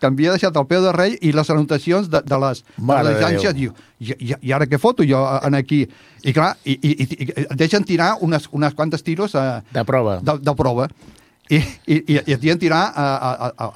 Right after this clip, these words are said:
Speaker 1: a distància curta i a, i a noranta metres. I tiro noranta metres i, i, i, i cap, cap tirant de, de, tocava, o sigui que no, allò tot, tot anava fora, fora de,
Speaker 2: <laughs>
Speaker 1: del d'això.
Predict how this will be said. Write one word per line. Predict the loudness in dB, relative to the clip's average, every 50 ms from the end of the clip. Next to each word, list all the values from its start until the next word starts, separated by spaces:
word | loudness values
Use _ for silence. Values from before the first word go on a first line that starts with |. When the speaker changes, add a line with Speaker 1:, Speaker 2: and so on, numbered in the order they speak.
| -8 -8
Speaker 1:
a |
distància | -8 -6 -4 -4 -4 -2
curta | -4 -4 -2 -2 -2
i | -2 -2
a, | -2 -2 -4 -6 -4 -2
i | -2
a | 0
noranta | 0 2 0 0 0 0 -2
metres. | -4 -4 -6 -8 -10 -10 -12 -18 -20 -20 -20 -20 -20 -20 -10 -6
I | -4 0
tiro | 2 2 2 2
noranta | 2 2 2 2 2 2
metres | 2 2 2 2 0 0 -2 -6
i, | -6 -6 -4 -4
i, | -4
i, | -4 -4 -4 -6 -6 -6 -4
i | -2
cap, | -2 -2 -2 -4 _ -2
cap | -2 -2 0
tirant | 0 0 2 2 2
de, | 0 -2 -2
de, | -4 -6 -10 -12 _ _ _ _ _ -10
tocava, | -6 -2 -2 -2 -2 -2
o | -2
sigui | -2 -4 -4 -2
que | -4 -4 -4
no, | -4 -4 -6 -4 -4
allò | -4 -2 -2 -2 -2
tot, | -2 -4 -6 -6 -6 -4
tot | -4 -2 -2 0
anava | 0 0 0 0 0 0
fora, | 2 0 2 2 2 2 2 0
fora | 0 2 2 2 2
de, | 2 2 0 -2 -4 -6 -8 -12 -12
Speaker 2:
<laughs> | -10 -8 -4 -2
Speaker 1:
del | 0 0 0
d'això. | 0 -2 -2 -4 -6